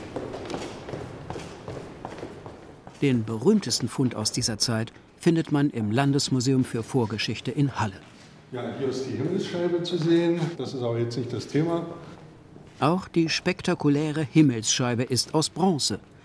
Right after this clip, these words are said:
Speaker 1: mit Sonne, Mond und Sternen in Gold drauf.
Speaker 2: Ich will erst mal schauen, ob alles da ist. Ja, genau.
Speaker 1: Thorsten Schunke,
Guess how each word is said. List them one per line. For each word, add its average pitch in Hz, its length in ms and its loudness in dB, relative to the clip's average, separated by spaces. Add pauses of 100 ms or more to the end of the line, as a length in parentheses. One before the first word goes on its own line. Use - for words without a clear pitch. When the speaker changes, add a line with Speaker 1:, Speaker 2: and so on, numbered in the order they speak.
(220)
Speaker 1:
mit 110 160 -2
Sonne, 170 480 4
Mond 156 480 6
und 110 120 -2
Sternen 117 580 -2
in 139 180 2
Gold 110 280 -10
drauf. - 240 -12 (600)
Speaker 2:
Ich 123 60 -12
will 113 140 -6
erst - 160 -10
mal 110 140 -4
schauen, 127 280 -2
ob - 60 -8
alles 113 200 -6 (120)
da - 280 -2 (160)
ist. - 1400 -14
Ja, 92 100 -4 (340)
genau. 98 260 -6 (640)
Speaker 1:
Thorsten 196 340 0
Schunke, 190 480 0